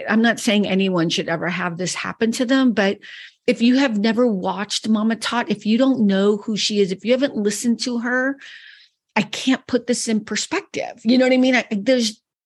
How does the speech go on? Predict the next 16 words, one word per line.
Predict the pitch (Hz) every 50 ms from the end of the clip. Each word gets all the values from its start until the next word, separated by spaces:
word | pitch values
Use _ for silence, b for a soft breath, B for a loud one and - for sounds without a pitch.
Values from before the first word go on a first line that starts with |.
| _ _ _
she | - - - 277 240 -
is | 269 240 214
just | - - 285 277 - -
all | - 226 247 254
about | 254 240 220 214 196 202
joy | - 240 226 233 226 220 208
and | 202 190 190
positivity | 196 - 208 208 175 196 196 - - 269 233 220 220 208 202 202 -
and | - 190 185 175
love | 180 196 220 233 220 214 185 -
and | - 185 196 190 -
kindness. | - - 233 247 240 233 214 190 170 170 - - B B B B B B B B B B _ _ -
And | 262 254 254 254
then | 262 262 262 254 247 247 240 233 220 240 - _ _ _ _ _
this | 220 202 180 214 233 226 220 202
video, | 180 180 226 214 247 247 247 220 196 185 180 180 175 175 175 190 -